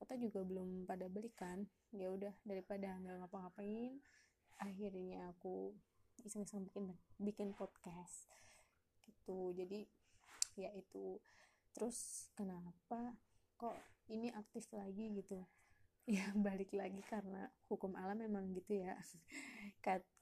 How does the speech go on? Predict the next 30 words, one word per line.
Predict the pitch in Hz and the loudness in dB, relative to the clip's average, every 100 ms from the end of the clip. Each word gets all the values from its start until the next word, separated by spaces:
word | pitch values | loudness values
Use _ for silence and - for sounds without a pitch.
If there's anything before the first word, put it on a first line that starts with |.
| - | 2
kelihatannya | 208 208 202 202 196 208 | 4 6 4 2 4 4
sih | 247 262 370 - _ _ _ _ - _ _ - | 2 -2 -6 -12 _ _ _ _ -20 _ _ -10
kalau | - 202 | -6 -4
kita | 202 208 208 | -4 -6 -4
udah | 202 | 0
menemukan | 202 214 208 202 - 170 | 2 4 4 2 -4 -2
<laughs> | 208 | 0
titik | 202 202 - | 2 0 -2
kejenuhan, | 202 185 202 196 190 208 202 214 - - | 0 4 4 4 0 2 2 0 -2 -2
di | 196 | -2
situ | - 208 202 | 0 -2 -2
kita | 220 208 202 | -4 -4 -8
akan, | - 208 202 - - - - _ - | -2 0 0 -4 -16 -20 -20 _ -4
eh, | 190 190 180 175 170 - - - - | -2 0 0 -4 -6 -8 -8 -6 -6
apa | 214 226 | -4 -4
ya, | 196 190 180 - | -4 -6 -10 -6
kreativitas | 202 202 - - - 208 - | 0 0 0 -10 -6 -6 -6
kita | 214 226 | -6 -6
akan | 226 226 214 196 | -4 0 2 4
bermunculan | 196 202 202 214 214 208 196 | 6 4 4 6 6 6 2
seperti | - 202 185 | -2 -6 -4
itu. | 180 180 190 - - - | -2 -4 -6 -10 -12 -4
Nah, | 196 | -2
salah | 208 214 | 2 0
satunya | 214 202 196 226 | 2 2 6 6
ini, | 208 185 185 | 4 0 -4
aku | 190 226 | 0 4
juga, | 208 190 185 - - - - - - | 6 6 4 2 -10 -18 -18 -6 0
apa | 214 | 4
ya, | 214 185 | 6 6